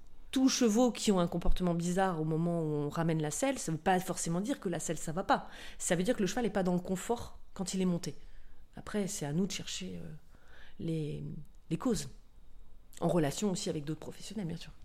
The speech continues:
Ça, c'est hyper important, c'est de pouvoir travailler de manière holistique avec les différents professionnels et de pouvoir référer aussi à d'autres professionnels. Dire, « Ben voilà, la selle, elle, elle est, euh, peut-être problématique ou un peu problématique, mais pas en proportion avec le, ce que le cheval exprime. »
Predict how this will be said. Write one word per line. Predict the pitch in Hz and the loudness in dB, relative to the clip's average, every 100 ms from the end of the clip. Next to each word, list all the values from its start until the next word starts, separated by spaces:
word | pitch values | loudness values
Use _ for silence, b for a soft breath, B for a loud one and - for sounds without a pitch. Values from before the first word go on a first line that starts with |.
| - | -2
Ça, | 190 | 0
c'est | 180 - 127 | 2 0 0
hyper | 175 180 156 | 0 0 0
important, | 151 170 - 214 | 0 0 2 2
c'est | - 170 | 2 -2
de | 156 | -4
pouvoir | - - | -6 -10
travailler | - 160 160 185 | -8 -4 0 2
de | 165 | 2
manière | 156 165 | 2 2
holistique | 160 151 - - - - | 2 0 -4 -8 -10 -8
avec | 143 170 - - - 160 | -6 -6 -8 -12 -8 -2
les | 160 | 0
différents | 156 156 - 165 156 | 0 -4 -4 -4 -4
professionnels | 156 143 139 220 175 - B B B B | -6 -8 -2 0 0 -4 B B B B
et | |
de | 175 | 0
pouvoir | 170 180 165 | 2 0 0
référer | 151 185 - 185 233 | 2 0 0 2 2
aussi | 170 - 226 | 2 2 4
à | 165 | 4
d'autres | 151 208 | 2 0
professionnels. | 170 165 151 214 202 | 0 -4 -4 -2 -2
Dire, « | 165 - | -2 -2
Ben | |
voilà, | 196 175 - B B B B | -2 -2 -4 B B B B
la | 196 196 | 4 6
selle, | - 208 190 - | 8 8 6 0
elle, | - - - - | -6 -2 -2 0
elle | 165 175 | 4 4
est, | 196 175 | 6 4
euh, | - 170 B B - | 2 -6 B B -6
peut-être | 175 180 - | 0 0 2
problématique | 190 185 175 170 214 208 - | 2 4 2 4 4 4 2
ou | 202 - | -2 -2
un | 165 175 | -2 2
peu | 214 | 2
problématique, | 185 196 180 170 - 214 | 2 2 2 2 0 0
mais | 185 190 180 | 4 4 2
pas | - 226 214 208 | 0 4 4 4
en | 180 | 0
proportion | - 180 - - 196 | 0 -4 -6 -4 -4
avec | 170 170 - 170 | -2 -4 -4 -2
le, | 160 | -4
ce | - | -4
que | 170 | -6
le | |
cheval | - 165 151 | -4 -6 -6
exprime. » | - - 262 240 | -6 -2 2 2